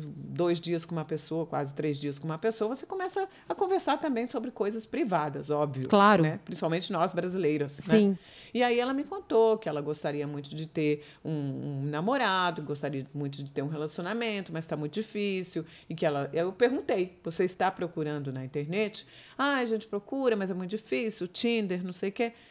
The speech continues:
Speaker 1: Aí eu falei, comecei a dar dicas pra ela, como ela deveria se portar nos portais.
Speaker 2: Me, me fala algumas dicas.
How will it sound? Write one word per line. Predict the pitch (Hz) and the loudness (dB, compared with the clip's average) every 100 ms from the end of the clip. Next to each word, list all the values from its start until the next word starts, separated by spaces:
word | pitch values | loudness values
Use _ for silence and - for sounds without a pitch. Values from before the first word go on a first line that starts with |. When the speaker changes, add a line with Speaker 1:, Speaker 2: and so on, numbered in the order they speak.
| - _ - | -20 _ -6
Speaker 1:
Aí | - 240 | 2 4
eu | 262 | 2
falei, | 262 285 214 185 190 _ _ _ _ | 0 2 2 0 -6 _ _ _ _
comecei | - 247 247 262 | 2 4 4 4
a | 247 | 4
dar | 247 | 4
dicas | 220 175 247 - 202 | 4 0 -2 -2 -4
pra | - 190 | -2 0
ela, | 160 160 190 | 0 0 -4
como | - 214 226 | -6 -2 0
ela | 247 247 | 2 4
deveria | 233 214 202 165 165 170 185 - | 4 4 4 4 2 0 -2 -12
se | - 220 | -8 -2
portar | 202 220 - - 151 170 208 - - | 2 2 2 -2 0 0 -2 -10 -8
nos | 180 180 | -6 -4
portais. | - 214 - - 160 147 | 0 0 -2 -2 2 6
Speaker 2:
Me, | 254 226 - - | 8 6 2 8
me | 262 | 8
fala | - 294 285 | 10 8 8
algumas | 233 226 208 | 4 2 0
dicas. | 170 | 2